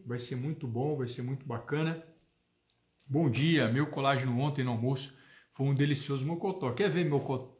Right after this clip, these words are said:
quer ver colágeno melhor do que o mocotó? Olha que maravilhoso, que bom, Mara, fico muito feliz.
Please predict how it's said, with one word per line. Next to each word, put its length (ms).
quer 160
ver 220
colágeno 460
melhor 340
do 80
que 140
o 40
mocotó? 580
Olha 200
que 140
maravilhoso, 760
que 120
bom, 260
Mara, 240
fico 260
muito 220
feliz. 500